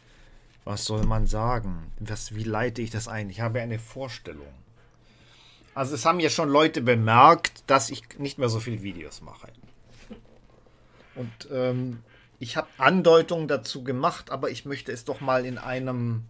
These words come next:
wenn ich jetzt sage kompakt, ist das eine gewisse Ironie, denn meine Videos neigen ja nie dazu, kompakt zu sein. <laughs> Alles andere, aber nur nicht das.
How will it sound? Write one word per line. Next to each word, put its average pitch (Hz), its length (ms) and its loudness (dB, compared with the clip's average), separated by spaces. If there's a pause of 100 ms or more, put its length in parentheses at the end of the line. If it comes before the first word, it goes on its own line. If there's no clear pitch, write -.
(640)
wenn 117 140 -8
ich 113 80 -8
jetzt 113 120 -16
sage 113 300 -2
kompakt, 117 560 -10
ist 117 160 -16
das 113 140 -14
eine 113 160 -6
gewisse 110 340 -8
Ironie, 110 380 -4
denn 107 160 -2
meine 104 300 -6
Videos 113 380 -6
neigen 104 320 -6
ja 101 120 -6
nie 107 160 -8
dazu, - 320 0
kompakt 110 540 -8
zu 123 100 -2
sein. 113 480 -10
<laughs> - 80 -20
Alles 120 380 -8
andere, 120 320 -8
aber 110 180 -6
nur 110 180 -4
nicht 104 240 -14
das. 113 320 -8